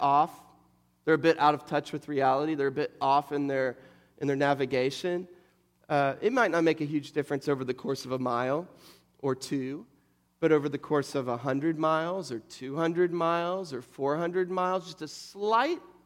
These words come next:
distortion of, of, of the rudder from where it needs to be going, the boat that's heading to Nova Scotia winds up in Brazil.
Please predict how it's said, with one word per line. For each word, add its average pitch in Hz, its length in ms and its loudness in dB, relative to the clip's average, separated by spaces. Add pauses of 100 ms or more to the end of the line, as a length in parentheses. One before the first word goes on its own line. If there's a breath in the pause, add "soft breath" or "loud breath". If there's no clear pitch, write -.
(260)
distortion 196 960 -4 (760)
of, 160 280 -2
of, 151 260 -2
of 147 180 -2
the 156 100 -4
rudder 151 500 2
from 143 240 -6
where 151 160 4
it 143 80 -2
needs 202 360 2
to 156 120 -12
be 139 140 -8
going, 123 500 -2 (960 soft breath)
the 175 100 2
boat 196 320 6
that's 185 160 -2
heading 196 260 4
to 185 120 -4
Nova 180 260 4
Scotia 208 460 0
winds 180 280 2
up 196 120 0
in 202 120 -2
Brazil. 208 520 -4